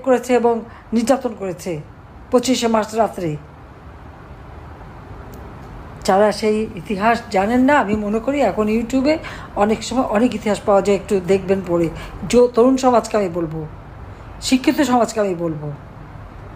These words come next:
তাদের এই ইতিহাস জানা উচিত। এই যে মেয়েদেরকে নিয়ে গেছে, তাদেরকে তো কা-, শাড়িটাও পরতে দিত না, একটা পেটিকোট গরমাতে পরে রাত থাকতো। তাদের উপর যেভাবে অত্যাচার হচ্ছে, সমস্ত শরীর তাদের ক্ষত বিক্ষত ছিল,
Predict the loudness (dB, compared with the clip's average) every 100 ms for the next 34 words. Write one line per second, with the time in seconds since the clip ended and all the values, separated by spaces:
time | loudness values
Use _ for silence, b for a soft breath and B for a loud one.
0 | 0 2 4 4 2 -4 0 2 2 2
1 | 2 0 -4 -10 -10 B B 2 4 4
2 | 6 6 6 4 4 6 6 4 2 -2
3 | B B B 2 2 4 2 2 -2 -4
4 | 0 2 2 2 2 2 2 0 -2 -6
5 | -4 -4 -6 -12 -18 -18 -18 -18 -18 -18
6 | -18 -18 -16 -14 -8 -4 0 2 2 2
7 | 2 0 4 4 4 2 2 4 4 2
8 | -2 -6 -8 -6 -8 -8 -14 -16 -16 -6
9 | 2 2 2 0 0 0 -2 2 4 2
10 | 2 0 2 0 0 -4 0 2 2 -2
11 | 0 2 2 2 2 0 0 0 2 2
12 | 2 2 2 0 -2